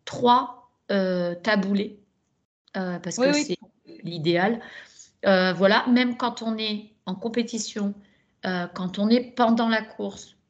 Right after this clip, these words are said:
Speaker 1: que ce soit sur la longue étape ou pas que, euh, si on a un coup de moins bien, on se dit, « Non, mais là, euh, » alors on peut aller pêcher, euh, dans ses affaires un taboulé vite fait et, euh, sur un checkpoint, se refaire la cerise très
Speaker 2: Oui.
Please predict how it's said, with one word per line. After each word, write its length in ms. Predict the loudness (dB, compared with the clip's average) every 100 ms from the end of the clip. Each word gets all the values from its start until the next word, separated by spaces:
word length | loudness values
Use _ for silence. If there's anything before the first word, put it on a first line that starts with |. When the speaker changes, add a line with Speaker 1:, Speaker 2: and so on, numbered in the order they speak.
| _
Speaker 1:
que 120 | -6
ce 180 | -2 -2
soit 220 | 0 -2
sur 180 | -2 -2
la 140 | 0
longue 260 | 2 2 2
étape 440 | 0 -2 -4 -6 -12
ou 120 | -6 -4
pas 200 | -2 -2
que, 160 | 0 -2 -4 -20 -20 -20 -6
euh, 120 | -2 -2
si 280 | -2 0 4
on 180 | 6
a 40 | 6
un 140 | 4
coup 200 | 0 -8
de 60 | -8
moins 200 | -4 -2
bien, 300 | 0 -2 -6 -6
on 80 | -6
se 160 | -6
dit, « 220 | -6 -6 -10 -20 -10
Non, 100 | -6
mais 100 | -2
là, 320 | 0 0 0
euh, » 80 | -8 -6
alors 220 | 0 4
on 100 | 4
peut 220 | 2 4
aller 240 | 4 4 0
pêcher, 680 | -2 -2 0 2 0 0 -14 _ -4
euh, 140 | -2
dans 180 | 0 -2
ses 300 | -2 -4 -2
affaires 540 | -4 -2 0 0 0 -4
un 100 | -6
taboulé 480 | 0 0 0 -2 -2
vite 240 | -4 -6
fait 240 | -2 -2 -4 -20 -20 _ 2
et, 260 | 4 6
euh, 340 | 6 4 2 0
sur 260 | -4 -2 0
un 140 | 0
checkpoint, 500 | 0 -4 -2 0 0 -2 -12 -18
se 180 | -2 2
refaire 440 | 2 2 2 2
la 100 | 2
cerise 380 | -2 -4 -6 -6
très 160 | -2
Speaker 2:
Oui. 60 | 2